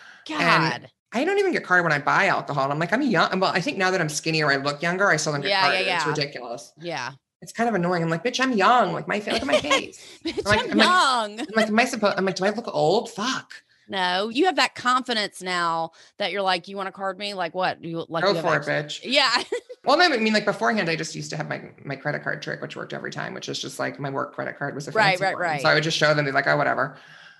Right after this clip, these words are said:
Speaker 2: Oh, the next day we went to Greenwich, which I love Greenwich. I grew up in the Northeast.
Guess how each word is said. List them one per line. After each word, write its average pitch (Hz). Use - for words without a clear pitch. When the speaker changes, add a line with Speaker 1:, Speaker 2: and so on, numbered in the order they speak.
Speaker 2:
Oh, 202
the 208
next 214
day 226
we 240
went 226
to 254
Greenwich, 151
which 156
I 185
love 147
Greenwich. -
I 214
grew 208
up 165
in 160
the 151
Northeast. 143